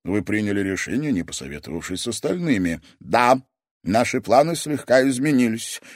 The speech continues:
неохотно признал Скорпион. "Мы с Девой и правда собирались пытать их, чтобы выведать информацию о неприятеле". "Пытать?" — изумилась Телец. "И это в нашей академии?"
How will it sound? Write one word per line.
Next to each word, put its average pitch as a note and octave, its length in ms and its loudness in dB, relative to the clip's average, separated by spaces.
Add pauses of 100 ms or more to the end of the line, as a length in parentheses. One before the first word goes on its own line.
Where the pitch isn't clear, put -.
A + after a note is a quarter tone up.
неохотно F#2+ 580 -4
признал A2+ 460 -10
Скорпион. C2+ 640 -14 (240)
"Мы B2 140 2
с A2 60 -2
Девой C#3 300 6
и C3+ 40 0
правда G2+ 560 2 (440)
собирались F2 500 0
пытать A#2+ 480 4
их, E2 100 -8
чтобы D2 300 -8
выведать F#2 400 -4
информацию D#2+ 640 -6
о E2+ 60 -4
неприятеле". E2 680 -4 (360)
"Пытать?" — - 840 -6 (220)
изумилась B2+ 560 0
Телец. - 480 -10
"И F#2+ 60 -2
это A2+ 420 2 (360)
в G2+ 120 -2
нашей A2+ 320 4
академии?" C3+ 640 4